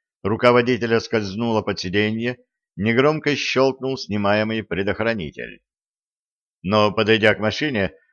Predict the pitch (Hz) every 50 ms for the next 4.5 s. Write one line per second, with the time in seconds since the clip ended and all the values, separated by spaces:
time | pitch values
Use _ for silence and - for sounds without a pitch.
0 | _ _ _ - 131 - 175 165 156 123 107 - - - 110 117 139 160 175 156
1 | - 147 139 143 - 123 113 - - - - - - 113 113 117 113 101 87 85
2 | 82 78 - _ _ _ _ _ _ _ - 127 131 113 - 131 127 120 123 131
3 | 110 - - 90 80 73 - - 95 107 - - 101 85 71 71 87 87 87 110
4 | 110 107 - - 64 60 57 - -